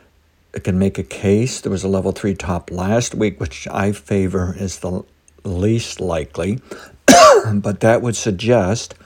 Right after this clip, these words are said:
markets going higher into next week. And, um, now,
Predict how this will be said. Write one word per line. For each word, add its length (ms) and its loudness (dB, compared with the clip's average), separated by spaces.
markets 340 0
going 280 2
higher 360 2
into 180 -2
next 380 -4
week. 300 0
And, 400 -4
um, 360 -6
now, 280 0